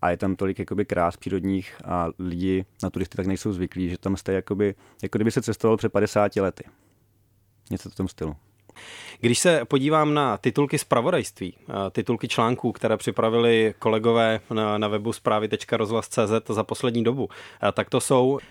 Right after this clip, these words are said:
Speaker 2: „Milion lidí v Caracasu, ve Venezuele protestovali příznivci a odpůrci prezidenta.“ „Venezuela dočasně otevřela hranice s Kolumbií, v zemi chybějí potraviny.“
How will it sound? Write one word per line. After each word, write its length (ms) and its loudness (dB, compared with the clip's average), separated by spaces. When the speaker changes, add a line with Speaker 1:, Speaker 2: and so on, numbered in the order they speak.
Speaker 2:
„Milion 320 6
lidí 220 0
v 60 -10
Caracasu, 680 -2
ve 120 -4
Venezuele 520 2
protestovali 600 -2
příznivci 520 -4
a 60 -4
odpůrci 600 -2
prezidenta.“ 560 -2
„Venezuela 680 4
dočasně 460 -2
otevřela 400 2
hranice 360 0
s 40 -8
Kolumbií, 580 0
v 80 -4
zemi 240 2
chybějí 320 0
potraviny.“ 540 -4